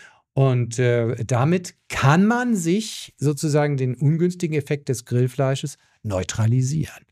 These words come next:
Das ist sozusagen, das ist ein Versprechen, für das es auch Studien gibt. Ähm, a-, noch ein Grund, äh, auch mal was anderes zu grillen außer Fleisch.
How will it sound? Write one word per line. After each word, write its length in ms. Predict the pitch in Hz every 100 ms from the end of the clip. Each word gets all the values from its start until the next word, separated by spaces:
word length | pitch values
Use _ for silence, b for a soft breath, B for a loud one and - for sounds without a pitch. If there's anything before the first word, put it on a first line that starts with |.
| _ _ _
Das 240 | - 139 143
ist 120 | -
sozusagen, 600 | 160 - 135 123 120 117 113 B B
das 220 | - 143 214
ist 140 | 196
ein 160 | 151 151
Versprechen, 520 | 139 120 123 139 147
für 120 | 139
das 140 | 127
es 80 | 113
auch 100 | 117
Studien 460 | - 135 165 190 202
gibt. 340 | 208 254 - b b b b b b -
Ähm, 600 | 143 135 135 135 139 - - -
a-, 340 | - - -
noch 300 | 175 180 220
ein 180 | 175 139
Grund, 460 | 113 120 110 - -
äh, 140 | 123
auch 240 | 120 120 117
mal 120 | 117
was 180 | 120 113
anderes 400 | 135 131 98 -
zu 100 | 110
grillen 280 | - 98 90
außer 200 | 92 92
Fleisch. 380 | - - -